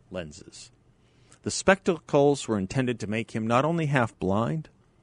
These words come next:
but to give him headaches besides. Scrap metal was hung all over him. Ordinarily, there was a certain symmetry, a military neatness to the handicap issue,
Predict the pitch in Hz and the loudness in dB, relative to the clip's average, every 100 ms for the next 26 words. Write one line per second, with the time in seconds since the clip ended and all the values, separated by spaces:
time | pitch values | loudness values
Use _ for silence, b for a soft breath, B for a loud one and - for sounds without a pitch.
0 | b b b b b - 131 - - 131 | b b b b b -4 -2 -2 0 0
1 | - 127 107 - - 117 67 - - - | 2 -2 -4 -6 -2 0 -2 -10 -18 -16
2 | - - 101 82 - - - - _ _ | -14 -6 -2 -2 -4 -14 -20 -20 _ _
3 | _ _ _ _ _ - _ _ _ - | _ _ _ _ _ -20 _ _ _ -12
4 | - - 180 - 151 147 82 85 - _ | -6 4 4 4 4 4 4 -2 -12 _
5 | 110 110 - 113 107 98 92 - - - | -2 -2 2 0 2 0 0 -2 -10 -14
6 | - - _ _ _ b b b b - | -18 -20 _ _ _ b b b b 2
7 | 185 185 196 226 160 139 123 123 110 110 | 4 4 4 6 6 6 4 2 0 -4
8 | - 135 120 - 147 117 - 78 87 110 | 0 0 -2 -2 0 0 -4 -6 -2 2
9 | 135 170 156 151 135 120 131 - 98 - | 6 6 4 2 4 4 0 -2 -8 -6
10 | 90 92 98 95 87 - 92 85 - - | -6 -4 -2 -2 -2 -2 -2 -2 -4 -4
11 | - - | -4 -6